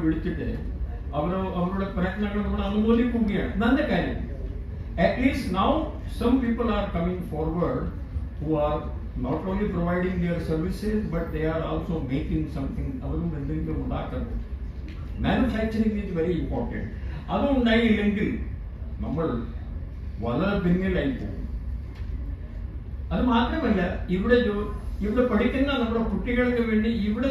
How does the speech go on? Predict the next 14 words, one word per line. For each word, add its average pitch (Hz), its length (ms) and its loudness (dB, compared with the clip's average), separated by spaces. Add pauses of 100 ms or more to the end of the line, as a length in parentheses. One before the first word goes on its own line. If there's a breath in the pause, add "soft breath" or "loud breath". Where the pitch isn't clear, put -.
(120)
തന്നെ 277 260 -2 (420)
ഒരു 202 140 -2 (160)
ജോലി 214 340 2 (180)
ചെയ്യാനുള്ള 214 500 2 (120)
അവസരവും 233 640 2
നമ്മൾ 220 160 2 (120)
കൂടി 214 220 2
ഉണ്ടാക്കി 214 360 0
തരണം. 220 280 -2 (2000)
നേരത്തെ 226 360 2 (120)
ഒരു 226 180 4
വേദിയിൽ 226 360 6 (120)
ഞാൻ 208 180 4
പറഞ്ഞിട്ടുണ്ട്, 202 480 0